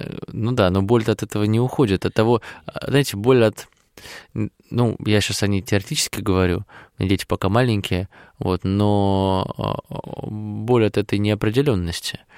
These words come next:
А ведь, ведь ещё с чем это связано, почему это так, а, болит? Потому что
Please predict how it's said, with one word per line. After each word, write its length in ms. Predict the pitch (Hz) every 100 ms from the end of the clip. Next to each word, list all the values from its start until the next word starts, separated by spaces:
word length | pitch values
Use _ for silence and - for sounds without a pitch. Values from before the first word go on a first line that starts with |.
| - - _ -
А 380 | 156 - 95 92
ведь, 240 | 104 113 -
ведь 220 | 117 120
ещё 220 | 127 -
с 40 | 123
чем 260 | - 143
это 120 | 113 104
связано, 460 | - 120 101 92
почему 340 | 92 - 117 113
это 140 | 98
так, 240 | 101 95 - - - - -
а, 340 | - 98 95
болит? 340 | 95 104 117 -
Потому 380 | - - 98 104
что 320 | - 101